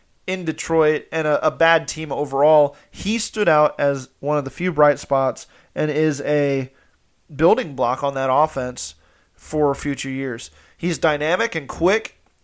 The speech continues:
Uh, he catches the football in traffic, um, scores touchdowns. That's huge for fantasy purposes especially. I like him in twenty twenty-two as a sophomore player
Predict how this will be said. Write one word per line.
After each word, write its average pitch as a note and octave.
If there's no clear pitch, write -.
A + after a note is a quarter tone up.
Uh, D3
he D3
catches F3
the F3+
football E3+
in C#3+
traffic, E3
um, B2+
scores F3
touchdowns. -
That's F#3
huge G3+
for D#3+
fantasy F#3+
purposes C3+
especially. C3+
I A3+
like F3
him F3
in C#3+
twenty D#3
twenty-two D3
as C#3+
a C3
sophomore F3
player C#3+